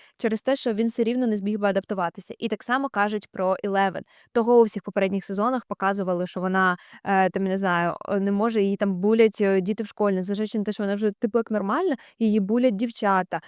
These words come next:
Майк її не приймає, Майк бачить в ній тільки супергероя, а не дівчину, там друзі її не розуміють. І єдиний момент, коли вона була щаслива, це коли вона була з Макс, пізнавала себе, ам, але навіть не з Майклом. Того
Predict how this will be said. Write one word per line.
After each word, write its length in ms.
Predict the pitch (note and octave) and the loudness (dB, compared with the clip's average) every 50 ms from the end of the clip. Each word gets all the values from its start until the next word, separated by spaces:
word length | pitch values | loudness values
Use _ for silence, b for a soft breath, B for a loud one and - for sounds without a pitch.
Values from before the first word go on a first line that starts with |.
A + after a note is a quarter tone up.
| B B B | B B B
Майк 340 | G#3+ G#3 G3+ G#3+ A#3+ A3+ - | 2 4 6 6 4 4 2
її 100 | C4 A#3+ | 2 2
не 80 | B3 | 2
приймає, 580 | A#3 - B3+ C4 A#3+ A3 G#3+ G#3 G3+ F#3 F3+ F3 | 2 2 0 0 2 2 2 2 2 2 0 0
Майк 260 | F3 F3+ G3 A3 A#3 | 0 0 0 0 2
бачить 300 | G#3+ A#3+ B3+ B3+ C4+ B3 | 2 2 2 2 0 -2
в 40 | B3+ | -2
ній 80 | B3+ A#3+ | -2 -2
тільки 180 | B3 A#3 B3+ | -2 -4 -4
супергероя, 540 | A#3 B3+ A#3 A#3 A#3 A#3+ A3+ A3+ A3 A3+ A3+ - | -6 -4 -4 -2 0 2 2 4 4 4 4 2
а 60 | A3+ | 0
не 100 | A3 A3+ | -2 -2
дівчину, 500 | G#3+ F#3 G3 G#3 G#3 F#3 - - F#3 F3+ | -2 -2 -2 -4 -4 -4 -6 -8 -8 -6
там 160 | F3 F#3+ F#3+ | -4 -4 -6
друзі 260 | F3+ F#3+ A#3 B3+ A#3+ | -2 0 -2 0 0
її 60 | C4+ B3+ | 0 -2
не 100 | B3+ B3+ | 0 -2
розуміють. 600 | C4 B3 B3+ B3 A3+ A3+ G3+ F#3 - - - - | -2 -2 0 0 2 2 0 -2 -4 -12 -20 -8
І 100 | - A3+ | -2 0
єдиний 300 | A3 G#3+ G3 G3+ A#3+ A#3 | 0 2 2 2 0 0
момент, 340 | A3 G#3+ G#3 G#3 G#3+ G#3+ G3+ | 0 0 0 2 0 0 -2
коли 180 | - - F#3+ F#3+ | -2 -2 -2 0
вона 160 | F#3+ F#3+ G3 | 0 0 -2
була 180 | F3+ F#3+ F#3+ G3 | 0 0 -2 -2
щаслива, 380 | - G#3 - - C4+ D4+ - | -4 -8 -8 -6 -4 -4 -4
це 100 | - - | -4 -6
коли 180 | - - G#3 G3 | -4 -2 -2 0
вона 140 | G3+ G3+ F#3+ | 0 0 0
була 200 | F#3 F#3+ F#3+ F#3+ | 0 0 0 0
з 60 | F#3 | 0
Макс, 460 | F#3+ F3+ F#3+ B3 E4 E4+ - - - B B B B | -2 0 0 0 0 -2 -6 -12 -16 B B B B
пізнавала 500 | _ A3+ G#3 G3+ G#3 G3 G3+ G3+ G3 G3 | _ -2 0 2 4 4 4 4 4 2
себе, 480 | G3 - G#3 F#3 E3+ G3+ A#3 C#4+ D#4+ E4+ E4 B B B B B | 0 -2 -4 -2 0 0 2 2 2 0 -2 B B B B B
ам, 400 | _ G#3 G3+ G3 G3 F#3+ F#3 F#3 - | _ -2 0 2 2 2 2 0 0
але 200 | - G#3+ A3 G#3 | 2 2 4 4
навіть 280 | G#3 A3 A#3 A3+ A#3+ - | 4 4 4 2 2 0
не 80 | A#3 | 0
з 60 | A3+ A3 | 0 2
Майклом. 420 | B3 C4+ C4 G3+ F#3 - F#3 - - - | 2 2 2 0 0 -4 -8 -10 -8 -6
Того 420 | - G#3 F#3+ G3+ G#3 G#3+ G#3 G#3+ | -6 -2 0 2 2 2 2 0